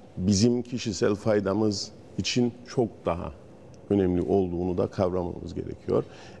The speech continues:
E, bu noktadan hareket edersek zaten, e, benim inancım odur ki bu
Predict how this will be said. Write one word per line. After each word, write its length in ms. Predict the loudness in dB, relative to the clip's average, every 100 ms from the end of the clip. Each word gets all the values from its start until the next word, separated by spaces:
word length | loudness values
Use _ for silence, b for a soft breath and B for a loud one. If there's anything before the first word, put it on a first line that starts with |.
| -2
E, 180 | 2 4
bu 100 | 4
noktadan 420 | 2 -2 -4 -4
hareket 420 | -2 -2 -2 -4
edersek 460 | 2 2 2 -4 0
zaten, 360 | -2 0 -4 -6 B B B -4
e, 240 | -2 2
benim 200 | 4 4
inancım 420 | 4 4 2 2
odur 180 | 0 0
ki 240 | -4 -4 -4 B B B 2
bu 200 | 2